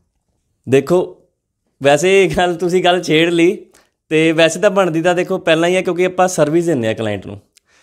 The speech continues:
ਕਲਸਾ-, ਕਲਾਇੰਟ ਨੂੰ ਸਰਵਿਸ ਦਿੰਦੇ ਹਾਂ, ਤਾਂ ਉਹਦੇ ਪੈਸੇ ਆ। But ਅੱਜ ਕੱਲ੍ਹ ਜੋ ਮਾਹੌਲ ਚੱਲਿਆ ਹੋਇਆ ਹੈ ਕਿ ਮਾਰਕੀਟ 'ਚ ਇੰਨੇ ਏਜੰਟਸ ਨੇ, ਤਾਂ ਇੰਨਾ ਮਿਸਗਾਈਡ ਕਰ ਰਹੇ ਨੇ ਕਲਾਇੰਟਸ ਨੂੰ, ਤੇ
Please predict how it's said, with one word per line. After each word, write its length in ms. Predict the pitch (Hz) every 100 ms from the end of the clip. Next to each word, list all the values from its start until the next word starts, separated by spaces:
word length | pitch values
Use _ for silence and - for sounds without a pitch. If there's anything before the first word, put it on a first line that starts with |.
| _ -
ਕਲਸਾ-, 360 | 131 156 160
ਕਲਾਇੰਟ 180 | 160 160
ਨੂੰ 100 | 175
ਸਰਵਿਸ 260 | 165 165 170
ਦਿੰਦੇ 160 | 165
ਹਾਂ, 60 | 170
ਤਾਂ 100 | 185
ਉਹਦੇ 260 | 165 165
ਪੈਸੇ 280 | 170 165 180
ਆ। 20 |
But 180 | 175 185 - - 151
ਅੱਜ 160 | 147 165
ਕੱਲ੍ਹ 200 | 190 190
ਜੋ 100 | 196
ਮਾਹੌਲ 320 | 180 156 160
ਚੱਲਿਆ 360 | 160 147 160
ਹੋਇਆ 240 | 156 123 104
ਹੈ 200 | 104 _ _ -
ਕਿ 320 | 139 143 143
ਮਾਰਕੀਟ 460 | 135 139 131 156
'ਚ 80 | 151
ਇੰਨੇ 520 | 170 156 147 160 170
ਏਜੰਟਸ 360 | 151 143 143 131
ਨੇ, 300 | 131 117 113 110 _ _ _
ਤਾਂ 340 | 139 143 151 156 156
ਇੰਨਾ 260 | 165 190 208
ਮਿਸਗਾਈਡ 420 | 190 175 185 180
ਕਰ 180 | 165 151
ਰਹੇ 80 |
ਨੇ 120 | 151 156
ਕਲਾਇੰਟਸ 340 | 156 151 147
ਨੂੰ, 180 | 165 180
ਤੇ 180 | 190